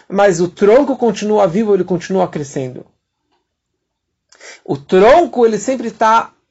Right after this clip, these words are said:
enraizado. Ele tá conectado com a sua fonte. As plantas não têm raízes. Tem uma raizinha, mas não tem um tr-, não tem um tronco, não tem uma raiz profunda. Ou seja, a, a, a,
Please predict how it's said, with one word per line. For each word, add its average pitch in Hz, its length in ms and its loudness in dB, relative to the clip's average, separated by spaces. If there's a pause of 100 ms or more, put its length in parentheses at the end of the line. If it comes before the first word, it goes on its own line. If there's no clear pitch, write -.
enraizado. 151 840 -4 (340)
Ele 165 120 0
tá 202 160 -6
conectado 226 840 -2
com 247 120 -6
a 220 60 -2
sua 214 240 -4
fonte. - 560 -12 (540)
As - 160 -8
plantas 214 840 -2
não 175 180 -4
têm 240 240 -4
raízes. 151 760 -8 (480)
Tem 359 200 -4
uma 339 140 -4
raizinha, 247 720 -2 (240)
mas 170 200 2
não 190 120 0
tem 262 180 -2
um 254 120 -2
tr-, - 340 -6
não 185 200 -2
tem 247 140 -2
um 247 140 -2
tronco, 208 520 0
não 180 140 -2
tem 208 100 -2
uma 247 120 0
raiz 208 340 0
profunda. 214 720 -2 (1500)
Ou 190 120 2
seja, 196 540 2 (480)
a, 165 180 2
a, 135 640 -2
a, 113 80 -16